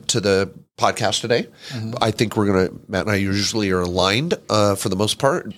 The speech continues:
Speaker 1: but I'm excited to see what's on your list. You, you going first? Can I go first?
Speaker 2: You can go first, yeah.
Speaker 1: Okay. I, this is the biggest one to me. Um, I think to recession-proof your business, ooh, you're not gonna, you're not gonna see this one coming.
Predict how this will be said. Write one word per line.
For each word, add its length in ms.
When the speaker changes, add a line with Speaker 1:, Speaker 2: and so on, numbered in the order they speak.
Speaker 1:
but 320
I'm 160
excited 380
to 60
see 80
what's 180
on 100
your 100
list. 200
You, 160
you 140
going 160
first? 260
Can 120
I 60
go 120
first? 400
Speaker 2:
You 100
can 100
go 120
first, 280
yeah. 180
Speaker 1:
Okay. 140
I, 240
this 220
is 140
the 80
biggest 320
one 140
to 80
me. 140
Um, 360
I 80
think 400
to 100
recession-proof 800
your 80
business, 560
ooh, 120
you're 160
not 180
gonna, 140
you're 200
not 160
gonna 120
see 160
this 160
one 100
coming. 300